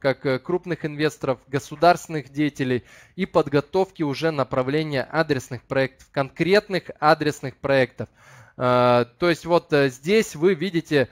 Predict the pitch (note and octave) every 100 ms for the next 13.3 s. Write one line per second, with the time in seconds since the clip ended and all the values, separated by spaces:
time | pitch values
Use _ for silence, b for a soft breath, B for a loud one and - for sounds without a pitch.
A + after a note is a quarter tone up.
0 | b b C#3 C3 D#3 F3 E3 D3 C3+ D3+
1 | C#3+ - D#3 C#3 F#3 F#3 D#3 C#3 C#3+ E3+
2 | D3+ A#2+ _ - B2 A#2+ A#2+ - D3+ C#3
3 | F3+ F3 D3+ B2 - b b b - C3+
4 | D#3+ D#3+ F3+ F3 D#3+ C#3 - - C3+ B2
5 | A#2+ A#2+ A#2+ A#2+ C3+ C3+ _ C#3+ D#3 E3
6 | - G#3 F#3 - E3 C#3+ F#3+ F#3 D#3 C#3+
7 | C3+ A#2+ - D#3+ - F#3 D#3+ B2 b b
8 | b - D#3 D#3+ D#3+ F#3+ E3+ D3 C3+ B2+
9 | _ C#3 B2+ B2 C#3 E3 G3 G3 - E3+
10 | E3+ D#3 - F3 - - D3 - D3+ C3+
11 | A#2+ _ D3 B2+ B2 C3+ C#3+ - E3 D#3
12 | - C#3 - F#3+ - D#3+ - D3 D#3+ D3+
13 | - C#3